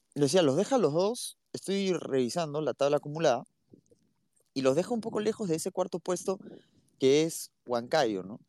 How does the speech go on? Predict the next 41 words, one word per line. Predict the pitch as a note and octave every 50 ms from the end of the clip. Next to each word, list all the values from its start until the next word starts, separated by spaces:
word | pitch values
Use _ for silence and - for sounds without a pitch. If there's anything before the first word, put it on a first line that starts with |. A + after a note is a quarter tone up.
| _ _ _ _ _ -
O | - A#2+
sea, | - C3+ C3 A#2+ - _
me | - - C#3+ C3+
parece | B2+ B2+ C3 D3+ C#3+ E3+ D#3+
que | - C#3 C3
ya | C3 C#3 D3
este, | D#3 - - E3+ D#3+ D3+ -
este | - - - E3+
partido | D#3 C#3 A#2+ A2 - C#3 C3
es | B2
cierto, | - B2 G2 - -
falta | - - G#2 - A#2+
mucho. | C3 D3 D#3+ D#3+ C#3+ - D3 C#3+ C#3+ - _ _ _ _ _ _ _ _ -
Em, | A2 G#2 G2+ F#2+ F#2+ F#2 F2+ F2+ F2+ F2 E2+ G2 - - - - - - - - _
por | - A2+
ejemplo, | A2+ A#2 C3 A#2 G#2 G#2
Hua-, | G2+ G#2 G#2+ A2+ - _ -
Huancayo | A#2 A2+ A2+ A2+ A2+ A2 C#3 C3+ C3 B2 A#2+ A#2+ B2+ B2+ -
y | - A2+ G#2+ G#2+
Alianza | G#2 G#2+ A#2 B2 B2 - C#3
Lima | C#3+ C3+ B2+ C3+
tienen | C3+ - B2 A#2+ A#2+
un | A#2 A#2
partido | A#2+ A#2+ - C#3 C3+ C3+
más, | C#3 D3 D#3 F#3 - _ _ _ _ _ _ _ _ _ _ _ _ _ _ _ _ -
pero | D3+ D3 D3
los | D3 D3+
deja | G3 B3 B3+ - D4
un | C#4 B3
poco | C#4 C#4+ C#4 - C#4 C4+ A#3+ G#3 F3 C#3+ B2 B2 C3
lejos, | G3+ B3 F#3+ - B2+ A#2+ A#2
¿no? | C#3 F3
Cienciano | F#3+ - C3+ B2+ B2 F3 F#3 F3
a |
cinco | - - F#3+ F3+ E3+ F3
puntos | D#3 - F3 F3 E3 F3+ F3
de, | F3 D3 - - -
de | A#2 A2
Huancayo | A2 A#2 A#2+ C3 F3+ D#3+ D3+ D3+ D3+
y | D3
Binacional | B2 A2 G#2 G2 - A#2+ B2 B2+ C#3 D3 C#3+